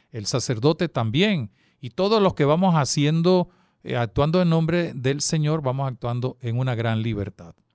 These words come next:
Les recomiendo vivamente que así como vamos leyendo todas las cartas de San Pablo, esta carta cuando la lean, pues también, eh, no, no se olviden ustedes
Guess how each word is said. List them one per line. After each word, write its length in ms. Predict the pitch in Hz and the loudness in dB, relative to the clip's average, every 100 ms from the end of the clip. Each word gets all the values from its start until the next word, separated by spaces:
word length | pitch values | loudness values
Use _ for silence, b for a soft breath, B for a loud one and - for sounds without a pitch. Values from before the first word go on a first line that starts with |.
| _ _ _ _ _ _ _ _ | _ _ _ _ _ _ _ _
Les 180 | 135 139 | 2 6
recomiendo 560 | 151 160 151 170 190 190 | 6 8 8 8 8 8
vivamente 720 | 190 190 175 170 160 185 165 | 6 6 6 6 4 0 0
que 120 | 131 | -2
así 200 | 117 143 | 0 0
como 260 | 170 160 | 2 2
vamos 240 | 147 156 165 | 4 2 2
leyendo 640 | 147 120 139 143 147 156 - b b b | 2 2 0 2 2 2 -2 b b b
todas 320 | - 160 185 175 | 2 6 6 4
las 120 | 143 | 2
cartas 680 | - 135 139 - 151 - - | 0 0 0 -2 -2 -4 -4
de 120 | 120 | -4
San 240 | 110 120 107 | -2 -4 -4
Pablo, 360 | 113 117 143 - | -2 0 -2 -2
esta 280 | 123 - | -4 -4
carta 360 | 143 131 123 127 | -2 0 -2 -4
cuando 240 | - 117 | -4 -4
la 120 | 117 131 | -2 -2
lean, 340 | 123 110 123 _ _ _ _ _ | -2 -4 -6 _ _ _ _ _
pues 200 | - 110 | -8 -6
también, 580 | - 110 117 220 196 104 _ | -4 0 2 4 2 -2 _
eh, 400 | 120 113 113 104 | -6 -2 -2 -2
no, 180 | 107 123 131 | -2 -4 -2
no 120 | 127 | -2
se 140 | - | 2
olviden 320 | 170 160 170 | 2 2 2
ustedes 600 | 175 135 123 123 156 - | 0 -2 -2 -2 -4 -6